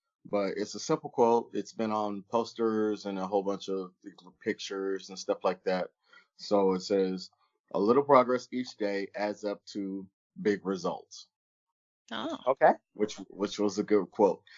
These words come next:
Speaker 1: So I took it and flipped it with a little cynical thought process as,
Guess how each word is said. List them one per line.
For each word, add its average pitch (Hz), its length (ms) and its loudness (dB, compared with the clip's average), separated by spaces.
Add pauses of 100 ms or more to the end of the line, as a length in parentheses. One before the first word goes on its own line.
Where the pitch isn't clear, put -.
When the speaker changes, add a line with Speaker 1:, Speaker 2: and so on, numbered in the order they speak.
(220)
Speaker 1:
So 110 400 4
I 131 280 6
took - 360 -4
it 117 180 -4
and 101 220 -6
flipped 113 300 -4
it 107 160 0
with 104 140 0
a 104 40 0
little 107 260 2
cynical 110 600 -2
thought 98 240 2
process 98 460 -4
as, 95 480 -6